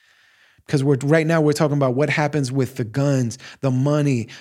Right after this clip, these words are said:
the, the so-called global community, the, the people who control the media outlets. And I'm not s-, and I, this is not some, uh, Jewish consp-, I'm talking about the white people that control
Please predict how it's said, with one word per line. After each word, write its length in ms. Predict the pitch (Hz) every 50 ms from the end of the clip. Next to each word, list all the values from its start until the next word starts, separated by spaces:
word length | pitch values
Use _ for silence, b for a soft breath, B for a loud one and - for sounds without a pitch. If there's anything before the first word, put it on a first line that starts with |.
| B _
the, 200 | 147 147 139 131
the 220 | 131 123 147 139 127
so-called 680 | - - 160 151 147 - 151 147 139 135 135 127 B B B B B B - 123
global 480 | 120 147 147 151 143 151 139 147 147
community, 880 | 143 - - 139 135 135 143 147 147 143 139 131 - 127 113 107 107 B B B B B B
the, 260 | - 113 143 147 139 131
the 160 | 123 139 127
people 340 | - - 170 170 - 151 143
who 140 | 156 156
control 640 | 135 - 147 139 - - - 156 151 151 151 147 139
the 120 | 120 139
media 440 | 131 131 143 151 151 147 143 135 -
outlets. 560 | - 127 131 123 113 123 123 113 101 - - B B B B
And 140 | - 147 151
I'm 160 | 151 151 151
not 140 | 151 156 165
s-, 160 | 165 - -
and 180 | - 156 151 156
I, 60 | 151
this 240 | 147 147 156 151 165
is 100 | 147 135
not 240 | 156 160 156 151 147
some, 320 | - - 151 143 143 127 B B B B B B -
uh, 160 | 135 139 135
Jewish 360 | 127 117 147 160 156 147 -
consp-, 280 | - 151 139 - - 156
I'm 120 | 147 156
talking 260 | 151 - 165 147 160
about 240 | 151 139 139 131 127
the 80 | - 131
white 360 | 120 117 143 147 151 147 -
people 280 | - 156 143 131 143 139
that 160 | 127 131 127
control 680 | - 139 135 - - 143 139 135 135 131 127 127